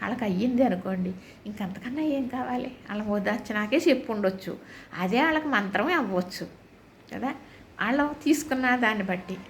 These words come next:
అది అవ్వచ్చేమో, ఏమంటారు? ఒకళ్ళు మన వా-, మాట వల్ల ఉపశమనం అయ్యారంటే అది ఎంతో పుణ్యకార్యమే కదా, కాశీ వెళ్ళవలసిన పనే లేదండి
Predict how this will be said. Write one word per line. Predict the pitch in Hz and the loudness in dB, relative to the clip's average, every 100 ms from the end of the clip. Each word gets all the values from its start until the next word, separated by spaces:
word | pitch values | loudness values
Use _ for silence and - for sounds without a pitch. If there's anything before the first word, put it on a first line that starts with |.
| 302 | -4
అది | 370 403 | 0 2
అవ్వచ్చేమో, | 381 359 381 - 392 392 359 - - - - - | 2 4 2 2 0 0 -4 -8 -18 -20 -16 -4
ఏమంటారు? | 269 339 311 277 - - - - - - | 0 2 2 0 -2 -14 -20 -20 -12 -4
ఒకళ్ళు | 214 269 302 | 2 4 4
మన | 285 | 2
వా-, | 247 220 226 220 | 2 0 0 0
మాట | 220 233 | 0 2
వల్ల | 320 311 269 | 2 2 4
ఉపశమనం | 285 269 - 277 311 320 | 2 0 2 2 2 2
అయ్యారంటే | 269 247 262 302 269 | 2 2 2 0 0
అది | 294 | -2
ఎంతో | 262 226 359 | -2 0 2
పుణ్యకార్యమే | 370 339 330 349 339 339 339 | 4 2 2 2 2 2 0
కదా, | 320 320 | 0 -2
కాశీ | - 170 - 269 | -4 -8 -4 -2
వెళ్ళవలసిన | 311 330 349 | 0 0 0
పనే | 359 294 302 | 0 2 2
లేదండి | 330 262 254 262 | 2 0 -2 -4